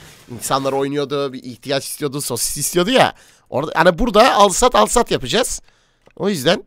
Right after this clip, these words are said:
full dizmemiz lazım. Yani angarya iş yapacağız arkadaşlar tabiri caizse. Şunu da aldık. Bakalım. Hiçbir anınız var mı arkadaşlar? Herkes bir yazabilir mi ya?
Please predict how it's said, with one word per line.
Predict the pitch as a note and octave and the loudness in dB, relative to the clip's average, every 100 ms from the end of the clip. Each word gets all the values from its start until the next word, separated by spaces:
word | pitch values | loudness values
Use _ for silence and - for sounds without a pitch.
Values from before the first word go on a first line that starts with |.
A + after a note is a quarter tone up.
| _ _ _ _ _ _ _ _ _ _ | _ _ _ _ _ _ _ _ _ _
full | - G#3 F3 | -6 -6 -4
dizmemiz | F3+ F3+ F#3 D#3 | -6 -2 -2 0
lazım. | A#2 G#2 | 0 0
Yani | C3 A3 G#3+ | 4 4 6
angarya | G#3+ A#3+ A#3 E3+ G#3 | 4 4 4 4 2
iş | - | 2
yapacağız | D#3+ A2 A2 | 0 -2 -4
arkadaşlar | A2+ A#2+ A2+ - E2+ | -2 -2 -4 -4 -4
tabiri | A2+ A2+ G#2+ | 0 0 -2
caizse. | G2+ G#2 G2+ - C2+ - - - - _ - - - - - - | -6 -4 -2 -4 -6 -16 -20 -20 -20 _ -20 -20 -20 -20 -20 -18
Şunu | C3 B2+ | -10 -6
da | |
aldık. | G2 A#2+ D#3 _ _ _ _ _ _ _ _ - | -6 -8 -12 _ _ _ _ _ _ _ _ -12
Bakalım. | G2+ G2 F2+ B2 - - _ _ _ _ | -10 -6 -8 -8 -14 -18 _ _ _ _
Hiçbir | - G#3 - E3 D#3 | -6 -4 -2 2 2
anınız | D#3+ D#3+ C3 | 2 -2 2
var | D3 | 2
mı | A#2+ | 2
arkadaşlar? | A2 A#2+ G#2+ - F2 | -4 -4 -6 -6 -8
Herkes | - F3 - E3+ C#3 | 0 2 2 -2 -4
bir | C#3+ | -2
yazabilir | C#3+ C#3+ C3+ C#3+ | -2 -2 -4 -6
mi | A2+ | -6
ya? | G2+ F#2 | -8 -10